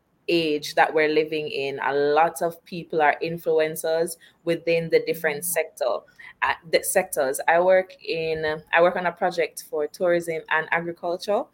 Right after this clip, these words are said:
and we have tourism influencers and we have agricultural influencers. I did a major in tourism, so agriculture was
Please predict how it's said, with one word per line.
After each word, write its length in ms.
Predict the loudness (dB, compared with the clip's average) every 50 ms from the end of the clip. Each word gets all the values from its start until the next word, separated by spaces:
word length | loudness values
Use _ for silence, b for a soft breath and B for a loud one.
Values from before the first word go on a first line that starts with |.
| b b b b b b b b b b 0
and 600 | 4 4 6 4 4 2 -2 -2 0 0 0 -2 -4 _ _ _ _ _ _ _ _ _ _ _ _ _ _ _ _ _ -20 -20 _ _ -12 -6
we 120 | -2 -2 0
have 240 | 0 0 -2 -4
tourism 440 | -4 0 2 2 4 4 2 0 -2
influencers 840 | -2 -4 -4 -2 0 2 4 4 4 2 2 2 2 4 4 4 2 0 -4
and 140 | -6 -4
we 100 | -4 -4
have 220 | 0 2 2 2 4 4
agricultural 680 | 4 4 4 0 -2 0 0 0 0 0 0 0 2
influencers. 720 | 2 0 -4 -6 -4 -4 -4 -4 -4 -6 -8 -8 -8 -8 -2 4 8
I 160 | 8 10 8
did 160 | 8 6 6
a 80 | 6 6
major 360 | 4 4 0 0 2 2 2
in 280 | 2 4 2 0 0 -4
tourism, 680 | -2 0 2 2 2 2 2 2 2 2 2 0 -2 -6 -10 _ _ _ -8
so 240 | -2 2 4 4 6 6
agriculture 540 | 6 6 6 4 4 6 6 6 6 4 4
was 180 | 2 2 2